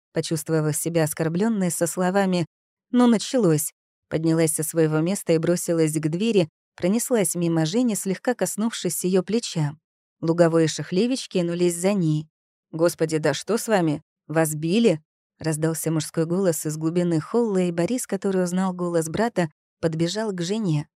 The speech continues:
Макс с Ребровым и Луговым, посчитав, что и они тоже не могут оставаться в стороне,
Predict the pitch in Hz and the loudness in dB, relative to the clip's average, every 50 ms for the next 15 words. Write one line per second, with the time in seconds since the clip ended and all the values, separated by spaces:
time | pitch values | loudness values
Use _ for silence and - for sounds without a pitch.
0 | _ _ _ _ _ - 165 185 247 - - - - - - - 233 247 226 214 | _ _ _ _ _ -2 0 0 0 -2 -4 -8 -10 -8 -4 -2 0 0 0 0
1 | 226 233 226 233 220 214 208 208 208 202 196 185 175 180 196 208 - 202 185 - | 0 2 2 2 0 0 0 0 0 2 2 2 2 0 -2 -2 -4 -6 -6 -6
2 | - 190 - 180 185 185 - - - 170 170 165 165 165 170 170 160 151 151 - | -6 -4 -4 -4 -4 -4 -6 -6 -2 -2 0 0 2 0 0 0 0 0 0 0
3 | 156 156 156 160 156 170 196 196 175 156 156 156 156 156 147 - - 156 156 156 | 0 0 0 0 0 0 0 0 0 0 -2 -2 -4 -4 -4 -4 -2 -2 -2 -2
4 | 151 - - 156 147 - - 156 147 156 156 170 196 226 | -2 -2 -4 -4 -4 -4 -4 -2 -2 0 0 0 -2 -4